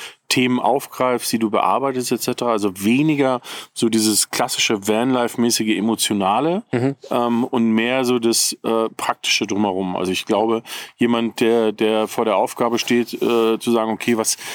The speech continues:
Speaker 1: was will ich mit dem Kastenwagen machen und, ähm, was brauche ich dafür?“ et cetera, der ist eigentlich sehr gut bedient, wenn er mit deinem Kanal anfängt, oder?
Speaker 2: Ja, das weiß ich nicht. Ich würd's mir auf alle Fälle wünschen. Also ich stand ja selber immer vor dem Thema, ich bin früher ja gar nicht so viel Wohnmobil gefahren. Ich bin früher eigentlich immer, äh, ausgebaute kleine Busse gefahren.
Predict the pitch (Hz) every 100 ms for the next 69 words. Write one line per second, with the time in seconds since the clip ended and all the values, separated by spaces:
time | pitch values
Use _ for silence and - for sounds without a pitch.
0 | - 107 98 123 120 120 110 123 - 110
1 | 104 107 139 156 156 165 117 113 110 -
2 | 117 110 110 107 107 - - - 110 110
3 | 107 135 151 - 139 - 143 127 131 123
4 | 117 95 - - 120 120 104 107 131 135
5 | 123 143 147 135 131 117 120 127 135 127
6 | 135 - - 90 82 107 185 - - -
7 | _ _ _ - - - - 120 113 135
8 | - 131 220 131 104 135 - 131 131 135
9 | 135 110 117 139 107 107 113 113 - -
10 | - - 131 147 113 110 156 151 139 131
11 | 139 127 - 139 131 - - 139 - 131
12 | 156 139 110 113 143 - 127 - 131 117
13 | 123 147 120 131 120 - 123 104 95 110
14 | 110 - 139 127 120 117 135 139 135 123
15 | 120 113 123 131 120 110 110 113 113 127
16 | - 113 104 135 - 185 - 190 240